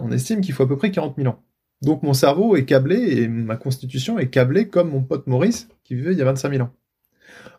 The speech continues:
Or, côté réunion de travail, euh, réception de boîtes d'email saturées, euh, coup de fil téléphonique intempestif permanent, euh, et j'en passe,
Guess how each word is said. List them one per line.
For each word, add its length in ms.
Or, 200
côté 320
réunion 320
de 40
travail, 500
euh, 220
réception 600
de 80
boîtes 220
d'email 280
saturées, 580
euh, 1160
coup 140
de 80
fil 500
téléphonique 580
intempestif 640
permanent, 500
euh, 260
et 100
j'en 220
passe, 400